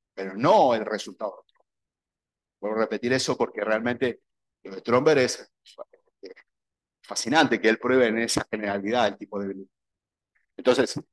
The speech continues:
ojalá podamos en algún momento obtener una desigualdad de este estilo en esa generalidad, pero aún no lo sabemos. Hoy lo sabemos hacer para hiperbólica. Que tiene la problemática, ya tiene la problemática de la exponencialidad de, del radio cuando es grande. Pero bueno, no es el contexto tan general de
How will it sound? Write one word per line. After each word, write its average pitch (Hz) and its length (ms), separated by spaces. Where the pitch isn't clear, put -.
ojalá 113 360
podamos 180 440
en 131 80
algún 139 160
momento 147 340
obtener 131 320
una 127 140
desigualdad 117 340
de 123 80
este - 100
estilo 139 300
en 120 140
esa 147 240
generalidad, - 260
pero 107 200
aún 180 220
no 156 100
lo 127 60
sabemos. 104 340
Hoy 143 160
lo 147 60
sabemos 123 380
hacer 139 200
para 101 180
hiperbólica. 90 400
Que 131 160
tiene 262 300
la 240 100
problemática, 220 640
ya 165 160
tiene 233 200
la 156 100
problemática 117 640
de 104 80
la 104 80
exponencialidad 110 960
de, 98 140
del 110 140
radio 110 280
cuando 101 200
es - 80
grande. - 180
Pero 90 160
bueno, 110 320
no 117 80
es 113 100
el 120 80
contexto 110 460
tan 110 180
general 104 440
de 101 160